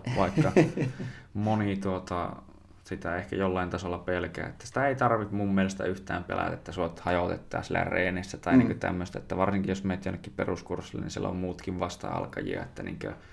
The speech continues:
Speaker 2: Niin.
Speaker 1: ja itse asiassa niinkö jos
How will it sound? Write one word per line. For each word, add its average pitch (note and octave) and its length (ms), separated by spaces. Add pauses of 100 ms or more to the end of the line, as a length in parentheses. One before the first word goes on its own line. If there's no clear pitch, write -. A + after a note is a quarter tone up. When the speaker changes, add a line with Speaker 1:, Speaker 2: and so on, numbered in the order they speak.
Speaker 2:
Niin. A#2 300 (720)
Speaker 1:
ja F#2 160 (240)
itse A#2+ 340
asiassa A#2+ 440
niinkö A#2+ 280
jos A#2+ 380